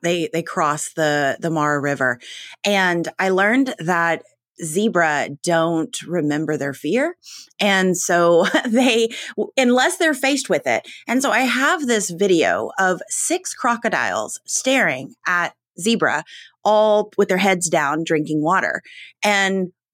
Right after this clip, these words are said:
when they look up and they see the crocodile, they run backwards.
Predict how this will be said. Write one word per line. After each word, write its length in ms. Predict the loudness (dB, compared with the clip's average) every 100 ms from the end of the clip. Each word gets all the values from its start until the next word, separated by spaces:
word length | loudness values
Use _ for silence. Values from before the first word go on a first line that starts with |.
| 0
when 420 | 4 4 6 6
they 220 | 6 4
look 320 | 4 2 0
up 300 | 2 0 0 -2
and 120 | -2
they 120 | 0
see 180 | 0 0
the 100 | -2
crocodile, 480 | 0 -2 0 0 2
they 120 | 2
run 240 | 2 2 2
backwards. 640 | -2 0 -2 -2 -6